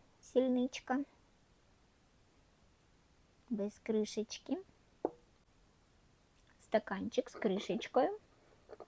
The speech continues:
На жаль, от на ньому є скол. Це єдиний предмет, якийсь зі сколом. Ну і починається кракелюр більше всередині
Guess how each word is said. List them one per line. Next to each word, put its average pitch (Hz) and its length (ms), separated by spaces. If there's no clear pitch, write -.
На 190 160
жаль, 220 320
от 214 200
на 185 100
ньому 196 340
є 185 220
скол. - 400
Це - 120
єдиний 185 500
предмет, 214 600
якийсь - 560
зі 185 160
сколом. - 680
Ну 349 60
і 262 60
починається - 800
кракелюр 196 680
більше 233 520
всередині 214 800